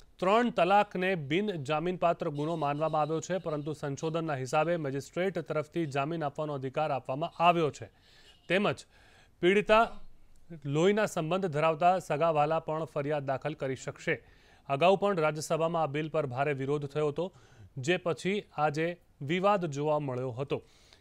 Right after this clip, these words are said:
કેટલાક એવા પ્રશ્નો છે જે હવે ઉદ્ભવી રહ્યા છે, કેમ કે હવે તો સત્ર પતી ગયું છે અને આવનારા સત્રમાં બિલ રજૂ કરવામાં આવશે. તો શું આને લઈને રાજકારણ જે છે તે કેટલું ગરમાશે, તે એક અગત્યનો પ્રશ્ન અહીં ઉદ્ભવ્યો છે.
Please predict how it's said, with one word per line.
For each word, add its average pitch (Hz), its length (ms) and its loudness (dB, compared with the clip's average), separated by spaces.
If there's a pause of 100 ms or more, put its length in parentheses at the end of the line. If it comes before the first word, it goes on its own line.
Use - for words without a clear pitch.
કેટલાક 220 360 4
એવા 208 160 10
પ્રશ્નો 196 440 2
છે 214 240 0
જે 160 260 -2
હવે 151 280 -2
ઉદ્ભવી 147 380 -2
રહ્યા 156 180 -2
છે, 175 180 -4
કેમ 156 180 -8
કે 156 100 -2
હવે 135 240 0
તો 185 280 2 (640)
સત્ર 185 340 2
પતી 196 240 2
ગયું 185 220 2
છે 170 80 -2
અને 156 120 0
આવનારા 165 280 2
સત્રમાં 180 480 0
બિલ 170 180 0
રજૂ 170 200 0
કરવામાં 170 380 2
આવશે. 156 240 -2
તો 143 160 -6
શું 220 380 -4
આને 170 200 0
લઈને 180 220 0
રાજકારણ 175 560 0
જે 165 120 -2
છે 175 200 -4
તે 165 120 -4
કેટલું 185 340 -2
ગરમાશે, 160 400 2
તે 160 100 -4
એક 160 80 -2
અગત્યનો 165 400 -2
પ્રશ્ન 156 300 -4
અહીં 147 100 0
ઉદ્ભવ્યો 127 380 -6
છે. - 140 -20